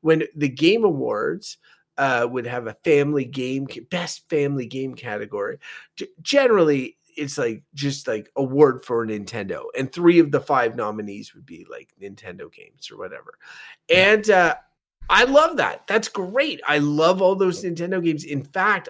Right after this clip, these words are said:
Speaker 1: I've been enjoying, as hours upon hours of this podcast will back up, I, I have been really enjoying playing those, those games with my kids. Um,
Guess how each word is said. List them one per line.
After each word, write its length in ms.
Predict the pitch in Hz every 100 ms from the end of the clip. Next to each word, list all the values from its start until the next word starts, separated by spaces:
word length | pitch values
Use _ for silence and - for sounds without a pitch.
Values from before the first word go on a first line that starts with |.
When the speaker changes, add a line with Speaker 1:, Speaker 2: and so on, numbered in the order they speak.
| -
Speaker 1:
I've 180 | 127
been 260 | 143 139 135 -
enjoying, 800 | 139 120 - 151 170 139 160 -
as 280 | 123 123 - - - _
hours 540 | 170 185 208 208 190
upon 320 | 170 143 160 156
hours 320 | 143 160 170 143
of 140 | 131
this 160 | 139 -
podcast 800 | - 147 147 143 139 123 127 -
will 360 | 117 104 107 - _ _ -
back 320 | 127 120 -
up, 440 | 220 156 139 _ - - - _
I, 240 | 135 139 -
I 140 | - 131
have 200 | 139 131
been 200 | 139 127
really 640 | 123 135 156 175 180 170
enjoying 720 | 151 139 147 214 165 123 135
playing 380 | 139 - 127 131
those, 420 | 123 123 127 131 _ _
those 260 | 120 123 120
games 400 | - 104 113 127
with 120 | 135
my 120 | 156
kids. 540 | 170 339 359 - - _
Um, 340 | 131 127 123